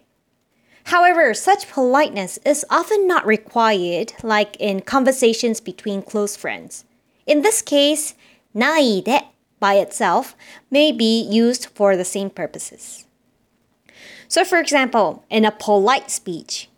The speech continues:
when you say, "Please don't go," we will change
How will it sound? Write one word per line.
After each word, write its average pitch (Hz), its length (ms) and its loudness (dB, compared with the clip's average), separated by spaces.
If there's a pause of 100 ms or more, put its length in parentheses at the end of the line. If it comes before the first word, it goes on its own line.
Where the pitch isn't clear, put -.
(120)
when 190 140 0
you 190 80 0
say, 214 380 0 (240)
"Please 359 680 0
don't 226 440 0 (200)
go," 277 300 2 (840)
we 294 100 2
will 269 160 4
change 240 540 -2